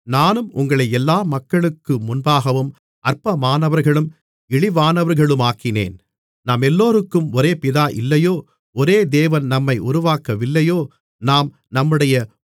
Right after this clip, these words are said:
முற்பிதாக்களின் உடன்படிக்கையை பரிசுத்த குலைச்சலாக்கி, அவனவன் தன் தன் சகோதரனுக்கு ஏன் துரோகம் செய்யவேண்டும்? யூதா மக்கள்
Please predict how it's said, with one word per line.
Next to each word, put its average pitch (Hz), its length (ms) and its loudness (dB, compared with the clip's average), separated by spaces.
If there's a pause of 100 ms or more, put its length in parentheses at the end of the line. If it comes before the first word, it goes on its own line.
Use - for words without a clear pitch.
முற்பிதாக்களின் 151 1000 0
உடன்படிக்கையை 135 840 -2
பரிசுத்த 131 600 -8
குலைச்சலாக்கி, 123 840 -4 (300)
அவனவன் 151 520 0 (160)
தன் 151 200 -2
தன் 165 260 -2 (180)
சகோதரனுக்கு 123 960 -2 (200)
ஏன் 151 360 0
துரோகம் 147 380 0
செய்யவேண்டும்? 120 760 -4 (300)
யூதா 135 420 2 (300)
மக்கள் 123 560 -4